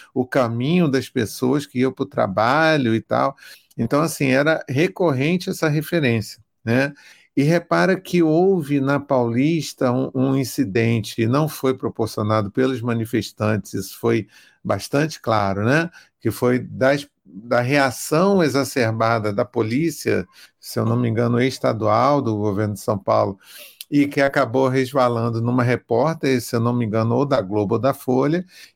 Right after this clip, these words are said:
que houve um ponto de virada. Isso daí, assim, quem faz o, o, o cronograma, né, dia após dia das, das, das manifestações, eu acredito que o Paulo Marcon, ele tem isso daí,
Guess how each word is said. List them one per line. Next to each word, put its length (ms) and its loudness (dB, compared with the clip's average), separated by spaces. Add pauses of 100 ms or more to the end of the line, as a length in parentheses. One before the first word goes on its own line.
que 160 0
houve 300 0
um 80 -2
ponto 320 -2
de 100 0
virada. 680 0 (120)
Isso 240 -4
daí, 420 2
assim, 360 -2
quem 200 -2
faz 460 0
o, 760 2 (340)
o, 120 -2
o 40 -6
cronograma, 920 2
né, 260 2
dia 360 0 (160)
após 480 0
dia 360 2
das, 320 0
das, 580 -2 (260)
das 800 0
manifestações, 1040 0
eu 60 0
acredito 480 -2
que 80 -16
o 20 -14
Paulo 240 0
Marcon, 480 -4
ele 140 -4
tem 320 -2
isso 160 -16
daí, 280 0